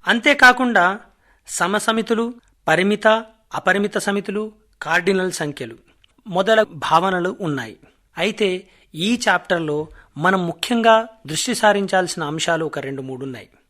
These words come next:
రోస్టర్ రూపం నుండి నిర్మాణ రూపంలోకి మార్చడం మనము ముఖ్యంగా అభ్యాసం చేయాల్సిన అంశం. ఉపసమితులను రాయడం మరియు శూన్య సమితిని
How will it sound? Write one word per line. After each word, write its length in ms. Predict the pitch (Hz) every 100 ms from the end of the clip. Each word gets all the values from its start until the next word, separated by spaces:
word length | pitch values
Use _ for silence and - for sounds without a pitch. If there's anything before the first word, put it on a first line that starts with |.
| - -
రోస్టర్ 500 | 170 254 - 285 254
రూపం 300 | 247 247 226
నుండి 300 | 220 214 208 214 - _ 147
నిర్మాణ 380 | 160 208 233 226
రూపంలోకి 580 | 202 202 190 185 185 170
మార్చడం 480 | 147 151 147 120 - _ _ -
మనము 300 | 170 196 185 196 - _ _ -
ముఖ్యంగా 420 | 165 165 226 208
అభ్యాసం 440 | 151 151 202 190 190
చేయాల్సిన 480 | 175 165 151 - 165
అంశం. 380 | 160 139 135 - _ _ _ -
ఉపసమితులను 720 | 180 269 262 254 254 233 226 240 240 -
రాయడం 440 | 151 160 180 151 - _ _ _ -
మరియు 300 | 196 214 226 220 -
శూన్య 340 | - 220 247 240
సమితిని 440 | 214 202 202 208